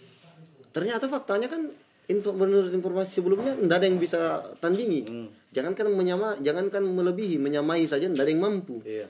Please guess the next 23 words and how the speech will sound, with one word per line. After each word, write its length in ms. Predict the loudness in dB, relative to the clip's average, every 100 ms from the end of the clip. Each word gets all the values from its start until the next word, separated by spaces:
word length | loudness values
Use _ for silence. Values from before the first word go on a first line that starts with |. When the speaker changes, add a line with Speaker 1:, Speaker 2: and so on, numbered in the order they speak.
| -14
Speaker 1:
Gitu. 160 | -16 -16 -16 -20 -20 -20 -16
Berarti 340 | -10 -10 -4 -6 -4
gugur 340 | -2 2 2
lah, 140 | 2 -6
saya 180 | -10 -6
bilang 220 | -6 -6
nggak 100 | -4
mungkin 280 | -2 0 0
lah 140 | -2 -6 -20 _ _ -6
buatannya 440 | -4 -2 -2 -2
orang 200 | -4 -6
Arab. 220 | -6 -6 -8 _ _ _ _ _ -10
Speaker 2:
Eh, 80 | -6
tapi 220 | -6 -4
ada 160 | -2 -2
satu 520 | -2 -4 -2 -4 -4
fakta 400 | -6 -6 -2 -4
yang 100 | -4
pernah 240 | -8 -8 -6
saya 200 | -6 -6
baca, 420 | -6 -12 -10 -10
ternyata 520 | -8 -6 -4 -4 -6
Speaker 1:
Hmm. 80 | -8